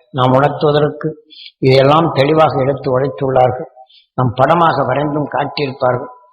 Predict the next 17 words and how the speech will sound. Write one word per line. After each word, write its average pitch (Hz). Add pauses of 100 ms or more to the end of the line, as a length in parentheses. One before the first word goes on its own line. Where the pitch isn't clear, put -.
(220)
யமலோகத்தின் 147
செயல்கள், 139 (340)
யமன் 143 (120)
அழைத்து 143
சென்ற 147
பின் 151 (440)
எண்ணெய் 151
கொப்பரையில் 135
போட்டு 131
ஆட்டுவதும், 135 (480)
ஆக 143
மண்டையில் 143
ரம்பத்தை 147 (220)
தருவதும், 135 (460)
கை 151
கால்களை 143
அறுப்பதும், 143